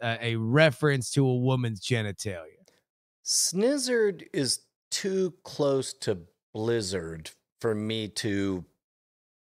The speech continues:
Speaker 2: uh, eh, yeah, I'll, I'll say it's a winter term. And, and a snizzard specifically is, um, uh,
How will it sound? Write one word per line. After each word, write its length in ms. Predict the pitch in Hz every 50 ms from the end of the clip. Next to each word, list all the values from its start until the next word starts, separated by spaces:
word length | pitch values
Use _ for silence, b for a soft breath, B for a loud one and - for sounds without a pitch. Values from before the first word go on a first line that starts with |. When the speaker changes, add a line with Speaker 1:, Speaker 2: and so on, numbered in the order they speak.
| _ _ _ _ _ _ _ -
Speaker 2:
uh, 480 | 113 110 104 98 95 92 90 87 82 80 82 B B B B B B -
eh, 1080 | 113 127 131 131 127 127 127 123 123 123 120 123 120 120 120 120 120 120 120 120 117 120 120
yeah, 240 | 123 123 123 110 -
I'll, 240 | - 98 113 127 131 123 127 139 147
I'll 60 | 156 147
say 260 | 147 - 147 131 123
it's 220 | 120 113 - -
a 120 | 117 107 98
winter 560 | 90 87 98 104 92 85 - 98 85 80 78 _ _
term. 340 | - 92 85 78 69 76 - _ _ _ -
And, 300 | 123 110 107 107 120 -
and 160 | - 127 120 117
a 40 |
snizzard 680 | 107 - - - 147 156 151 139 117 135 135 127 120 98
specifically 840 | - - - 131 131 - - 135 - 139 - - 123 117 110 107 101
is, 240 | 101 101 98 92 101
um, 380 | 104 98 92 92 92 92 90 87 - b b b b b b b b b b _ _ -
uh, 520 | 113 104 101 98 95 92 90 87 85 85